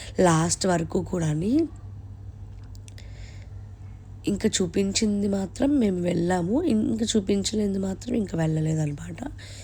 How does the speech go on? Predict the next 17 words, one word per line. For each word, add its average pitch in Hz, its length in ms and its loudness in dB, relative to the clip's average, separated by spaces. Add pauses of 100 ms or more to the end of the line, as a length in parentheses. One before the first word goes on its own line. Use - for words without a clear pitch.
(260)
ఇంకొక 233 320 6
బోట్ 196 360 6
అయితే 196 280 6
చూసాము. 175 760 -2 (340)
ఇది 196 120 2
కూడా 208 240 6
అంతే, 175 260 0
కిందకి 226 420 4
స్టెప్స్ - 420 2
ఉన్నాయి. 196 560 0 (1500)
మీరు 190 300 2 (220)
నిజంగా 196 880 2 (100)
ఎలా 165 220 4
అనిపించిందంటే 180 840 0
ఇందులో 214 560 0
నుంచి 202 320 -2
మనకి 196 500 0